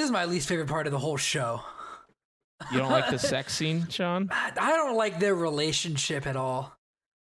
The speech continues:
Speaker 2: Yeah, I don't
Speaker 1: I,
Speaker 2: think it's
Speaker 1: I
Speaker 2: really
Speaker 1: just
Speaker 2: a relationship.
Speaker 1: No, it's not. I just, I'll say the storyline. I don't like their storyline at all. Maybe it's just 'cause I really don't like her.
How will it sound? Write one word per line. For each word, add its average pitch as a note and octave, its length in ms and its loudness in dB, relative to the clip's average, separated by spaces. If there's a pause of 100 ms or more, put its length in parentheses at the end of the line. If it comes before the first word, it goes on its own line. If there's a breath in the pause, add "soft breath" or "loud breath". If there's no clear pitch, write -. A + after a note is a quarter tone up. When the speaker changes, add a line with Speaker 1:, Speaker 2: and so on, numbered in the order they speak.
(600)
Speaker 2:
Yeah, C#3+ 180 -2
I - 40 6
don't G3+ 80 2
Speaker 1:
I, - 20 -2
Speaker 2:
think G3+ 120 0
it's D3 100 0
Speaker 1:
I - 40 0
Speaker 2:
really G#2+ 160 0
Speaker 1:
just F#2 120 2
Speaker 2:
a F2 40 -2
relationship. G2 720 -4 (360 soft breath)
Speaker 1:
No, C#4 180 4
it's C4 160 0
not. A3 260 2
I A#3 120 2
just, G3+ 400 0
I'll G3+ 240 2
say B3 180 2
the G3 80 0
storyline. D3 760 0
I F3 120 2
don't G3+ 140 2
like D#3+ 200 0
their D3+ 120 -2
storyline C3+ 560 -2
at C3 100 -4
all. C3 300 -4 (640)
Maybe C#4+ 240 0
it's E4+ 100 2
just - 140 2
'cause D#4 100 0
I A#3 80 4
really G3 320 2
don't E3 380 0
like C#3+ 260 -2
her. C#3+ 440 -2